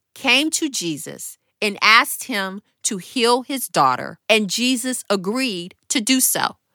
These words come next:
So at that point, Jesus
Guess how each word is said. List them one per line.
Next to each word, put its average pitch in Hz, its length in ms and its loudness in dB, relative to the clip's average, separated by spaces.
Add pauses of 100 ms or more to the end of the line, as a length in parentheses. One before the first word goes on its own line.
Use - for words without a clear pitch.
(340)
So 247 540 6
at 214 200 2
that 285 240 6 (100)
point, 339 680 -2 (540)
Jesus 294 800 2